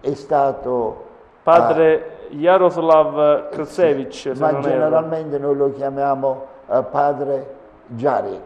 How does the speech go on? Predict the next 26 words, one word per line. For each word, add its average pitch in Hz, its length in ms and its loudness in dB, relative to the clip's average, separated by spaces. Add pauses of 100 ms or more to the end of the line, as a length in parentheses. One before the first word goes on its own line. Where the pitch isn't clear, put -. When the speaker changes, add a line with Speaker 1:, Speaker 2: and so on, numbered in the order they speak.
(340)
Speaker 2:
Jarek. 135 460 -8
Speaker 1:
Eh, 123 260 -6
Jarek. 127 600 -8 (400)
E 120 300 -4 (280)
la 135 180 2
mod-, 147 440 -4
la 139 180 -2
ragione 151 480 -4
è 143 40 -2
perché 131 300 -4
è 123 60 -6
così 127 280 -10
difficile 123 500 -10
pronunciare 120 600 -6
il 113 140 -8
suo 117 180 -4
Speaker 2:
<laughs> - 0 -
Speaker 1:
nome. 101 460 -8 (440)
E 131 120 -4
lui 190 280 -4
adesso 151 720 -4
porterà 147 800 -4
anche 123 460 -2
la 117 140 -2
nostra 131 440 -6
spiritualità 135 1120 -4